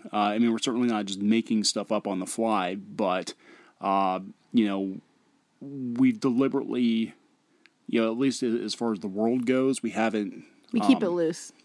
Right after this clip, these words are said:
Speaker 1: we keep it pretty loose, kinda like Star Wars,
Speaker 2: Mm-hmm.
Speaker 1: where they
Speaker 2: That's
Speaker 1: never
Speaker 2: what you,
Speaker 1: really
Speaker 2: that's what Tom compares me to.
Speaker 1: Yeah,
Speaker 2: <laughs> He's
Speaker 1: they
Speaker 2: like
Speaker 1: don't
Speaker 2: the George
Speaker 1: really,
Speaker 2: Lucas.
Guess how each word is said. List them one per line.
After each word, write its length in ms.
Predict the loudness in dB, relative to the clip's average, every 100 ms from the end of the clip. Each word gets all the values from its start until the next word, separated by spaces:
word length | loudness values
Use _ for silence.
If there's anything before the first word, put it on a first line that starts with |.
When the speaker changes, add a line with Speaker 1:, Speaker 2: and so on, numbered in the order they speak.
| _ -4
Speaker 1:
we 80 | 2
keep 220 | 4 4
it 60 |
pretty 240 | 2 2 0
loose, 240 | -2 -2
kinda 200 | 2 4
like 140 | 4 0
Star 260 | -2 -2
Wars, 360 | -2 -2 -4 -6 -2
Speaker 2:
Mm-hmm. 320 | 2 4 4
Speaker 1:
where 80 | 2
they 80 | 4
Speaker 2:
That's 160 | 6 6
Speaker 1:
never 40 | 4
Speaker 2:
what 20 |
you, 100 | 2
Speaker 1:
really 120 | 4
Speaker 2:
that's 180 | 6 6
what 80 | 4
Tom 200 | 2 2
compares 360 | 2 2 2 2
me 140 | 2
to. 100 | 8 10
Speaker 1:
Yeah, 240 | 10 8
Speaker 2:
<laughs> 0 | 6
He's 80 |
Speaker 1:
they 100 | 6
Speaker 2:
like 20 | 6
Speaker 1:
don't 220 | 6 4
Speaker 2:
the 60 |
George 180 | 8 8 10
Speaker 1:
really, 240 | 8 6
Speaker 2:
Lucas. 260 | 4 0 -6